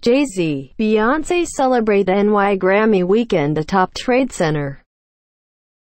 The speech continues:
Nikiza Mumbi Moody, App Entertainment writer, updated twelve twenty-eight am,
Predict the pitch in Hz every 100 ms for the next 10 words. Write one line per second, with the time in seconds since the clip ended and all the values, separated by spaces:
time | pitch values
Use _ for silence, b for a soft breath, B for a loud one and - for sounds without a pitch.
0 | 220 220 - 302 311 294 262 208 220 214
1 | 185 190 240 185 156 165 _ 226 254 -
2 | 240 240 196 - 240 240 156 151 185 233
3 | 233 165 226 _ 202 190 147 - - 240
4 | 262 - 214 208 175 180 165 175 208 156
5 | 139